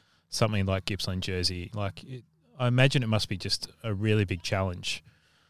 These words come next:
um, to really be profitable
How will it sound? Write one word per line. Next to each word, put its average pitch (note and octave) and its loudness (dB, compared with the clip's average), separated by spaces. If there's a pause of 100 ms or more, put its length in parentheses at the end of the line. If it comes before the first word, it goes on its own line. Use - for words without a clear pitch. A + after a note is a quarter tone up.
(180)
um, F#2+ 4 (520)
to A#2 4
really G2+ 6
be F#2 -4
profitable G2 -2